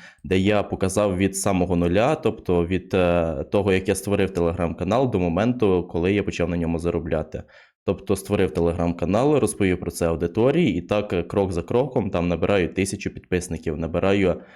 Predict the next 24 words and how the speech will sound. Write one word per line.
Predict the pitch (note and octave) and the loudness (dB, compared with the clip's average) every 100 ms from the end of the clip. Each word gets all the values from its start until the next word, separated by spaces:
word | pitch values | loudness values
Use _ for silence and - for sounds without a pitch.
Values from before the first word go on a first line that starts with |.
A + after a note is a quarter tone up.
| - _ | -20 _
е, | E2+ | -4
дві | D#2+ D#2+ G2 | -2 0 0
тисячі, | - F#2 F2+ - | 2 -2 -2 -8
три | - F2+ F#2 | -6 0 0
тисячі | F#2 F2 - | 0 -2 -4
підписників, | E2+ - E2+ E2+ F2 D#2+ E2 E2 | -8 -4 -2 -2 -4 -6 -6 0
далі | F#2+ G2 | 0 0
починаю | - F2 F2 F2 | -2 -4 -2 0
на | F2 | -2
цьому | E2+ E2 | -2 -4
заробляти, | E2 E2+ - F#2+ B2 B2 | -2 -4 -2 0 0 0
і | - F#2+ F2+ | -2 0 -2
всі | - - | -2 -4
ці | F#2+ F2 | -2 -4
кроки | - B2 C#3+ | -2 0 2
я | G2+ | 0
детально | F2 D#2+ G2 G2+ | 0 -2 0 0
описав | F2 D#2 F#2+ F2+ F2+ | -2 -2 -2 -2 0
в | E2+ | 0
своєму | - E2+ F#2+ | 0 -2 -2
Telegram-каналі, | F#2 D#2+ E2+ E2+ E2 F2+ B2+ A#2 | 0 -2 -2 -6 -4 -2 0 0
щоб | - F2 | -2 -4
люди | F2+ F2+ | -2 -2
бачили, | D#2+ F#2 A2 C#3 G#2+ | 0 0 0 2 2